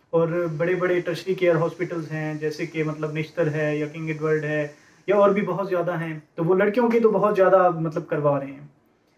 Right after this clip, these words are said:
और उनको stipend भी दिया जाता है,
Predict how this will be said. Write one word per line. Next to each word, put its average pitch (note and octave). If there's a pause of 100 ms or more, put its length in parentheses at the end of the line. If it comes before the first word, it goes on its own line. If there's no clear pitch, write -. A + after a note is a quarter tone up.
(360)
और F#3+
उनको G#3+
stipend F#3+
भी F#3+
दिया G#3+
जाता G3
है, F#3